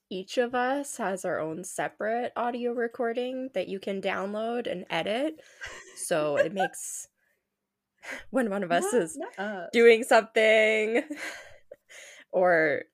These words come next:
Speaker 1: has something, it's easy. You can edit that out even with the other person was talking 'cause you have two separate tracks that you can edit. Yeah, it's one of the reasons we love Zencastr. Uh,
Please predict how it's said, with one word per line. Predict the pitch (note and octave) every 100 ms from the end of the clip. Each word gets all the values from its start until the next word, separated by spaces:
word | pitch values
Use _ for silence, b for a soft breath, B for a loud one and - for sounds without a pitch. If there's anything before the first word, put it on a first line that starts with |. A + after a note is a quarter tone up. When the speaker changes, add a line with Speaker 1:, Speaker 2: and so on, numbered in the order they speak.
| _ _ _ _ -
Speaker 1:
has | F#3+ F#3+ -
something, | G3 F#3+ G3+ G3+
it's | G3+ -
easy. | G#3 G3+ G#3 F#3 F3 F3
You |
can | G3+ G#3 -
edit | F3 F#3+
that | F3 E3 -
out | G#3 A3+
even | A#3+ G3+ F#3 D#3+
with | D#3+ - -
the | E3
other | - E3+
person | F3 E3+ - F#3
was | G3
talking | - G#3 - D4 D#4
'cause | A#3
you | F#3
have | -
two | - F#3
separate | - - -
tracks | - G2+ C2+ -
that | -
you | - E3+
can | - - -
edit. | C#3+ - - _ _ _ _ _ _ _
Yeah, | F#3 F3
it's | D3+ -
one | G3+
of | F#3+
the |
reasons | F3 E3 D#3+ D3+ -
we | D#3+
love | F3+ A3+ A#3
Zencastr. | A3+ A#3+ A#3+ A#3+ A#3+ - - B3+ B3+ C#4 C#4 _ _ _ _ _ _ _ _ _ _
Uh, | - F3+ F3